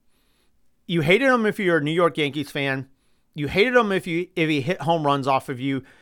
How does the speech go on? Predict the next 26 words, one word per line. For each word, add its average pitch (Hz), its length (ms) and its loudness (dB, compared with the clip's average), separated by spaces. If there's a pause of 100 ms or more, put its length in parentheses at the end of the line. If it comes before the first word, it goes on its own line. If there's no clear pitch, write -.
(200)
You 156 140 0
hated 185 240 4
him 226 160 2
if 190 100 -2
he 185 100 0
was 160 140 2
clutch. - 560 -4 (720)
You 165 160 2
hated 214 200 4
him 202 140 2
for 175 100 0
all 156 180 6
that 151 160 2
stuff. 143 400 2 (840)
But 143 260 0
that 226 260 6
man 151 420 2 (1120)
was 151 280 2
a 147 80 -2
great 147 640 0 (180)
ball 135 240 4
player. 110 420 -6
He's 170 200 -2
a 170 100 6
fun - 400 2
announcer. 151 680 -2